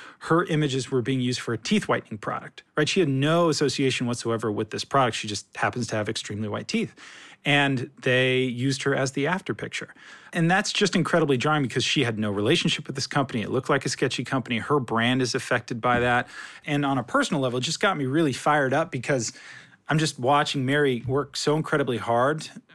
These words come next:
put all this thought, effort, and work and time into this content just to get it ripped off by somebody who's looking to make a quick buck. And I knew that she wasn't alone. You know, and the more conversations we had, the more stories we heard. So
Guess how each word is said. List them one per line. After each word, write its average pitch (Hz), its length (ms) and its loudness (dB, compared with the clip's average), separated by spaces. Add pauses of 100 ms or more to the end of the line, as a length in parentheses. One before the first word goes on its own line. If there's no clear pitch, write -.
put 147 200 0
all 131 140 2
this 117 200 -2
thought, 127 400 2
effort, 127 400 -2
and 107 160 -4
work 120 360 -2
and 107 120 -2
time 139 600 -2 (360)
into 160 280 0
this 117 180 -4
content 117 540 -4
just 139 180 -2
to 156 60 -8
get 131 120 0
it 110 120 -4
ripped 113 260 -4
off 113 300 2
by 110 120 -2
somebody 110 360 -4
who's 104 180 -6
looking 110 220 -6
to 107 60 -4
make 104 200 -6
a 101 60 -20
quick - 260 -10
buck. 135 320 0 (460)
And 135 340 0 (100)
I 143 60 0
knew 147 220 4
that 139 100 2
she - 140 -4
wasn't 117 240 -2
alone. 104 480 -4 (220)
You 131 140 -4
know, 120 160 0
and 110 100 -2
the 120 60 0
more 123 220 0
conversations 113 640 -2
we 110 80 -4
had, 107 220 -2
the 104 40 -4
more 104 200 -2
stories 107 400 -4
we 104 60 -8
heard. 98 340 -10 (340)
So 123 340 0